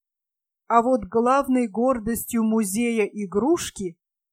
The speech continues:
считается коллекция матрешек из разных уголков России. В ней представлены как фабричные, так и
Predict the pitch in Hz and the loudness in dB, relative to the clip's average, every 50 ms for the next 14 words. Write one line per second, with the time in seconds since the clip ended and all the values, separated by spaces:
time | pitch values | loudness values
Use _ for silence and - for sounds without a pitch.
0 | _ - - - - - 277 269 277 - 247 269 311 349 - - - 330 320 - | _ -16 -12 -8 -4 -2 -2 -2 0 0 0 2 0 -2 -4 -6 -6 -6 -4 0
1 | - 247 226 226 214 220 254 294 - - - - 330 311 285 262 220 202 - - | 2 2 2 2 2 -2 -2 -4 -6 -8 -6 -2 -2 0 0 0 0 0 -2 -4
2 | 208 208 208 240 285 - - 285 254 - 247 220 202 190 208 214 233 294 311 302 | -2 0 2 2 2 0 -2 -6 -4 -2 -2 -2 0 0 0 0 0 0 0 -2
3 | 339 330 294 - - 214 196 208 196 196 - - 294 302 - - - - - - | -4 -4 -4 -4 -6 -4 -2 -2 -4 -4 -4 -6 -6 -4 -2 -2 -2 -2 -4 -4
4 | - 247 226 208 202 185 180 175 _ _ _ _ _ _ _ _ _ _ _ _ | -4 -4 -4 -4 -4 -6 -8 -10 _ _ _ _ _ _ _ _ _ _ _ _
5 | _ _ _ - 240 226 269 330 349 339 - - 294 302 302 - - - - 277 | _ _ _ -10 -4 -2 0 0 0 -2 -2 -2 -2 -2 -2 -4 -4 0 2 4
6 | 285 277 262 262 269 262 262 254 254 - 320 320 320 - - - 202 190 170 196 | 4 4 2 2 2 2 2 2 2 2 0 -2 -2 -2 -2 0 0 0 -2 -4
7 | 208 262 294 294 - - - 269 277 269 269 262 _ _ _ _ _ _ _ - | -4 -4 -4 -4 -4 -2 0 0 0 0 -2 -6 _ _ _ _ _ _ _ -2
8 | 220 240 269 - - - - - 247 262 247 | 0 0 0 -2 -6 -12 -6 -4 -2 -2 -2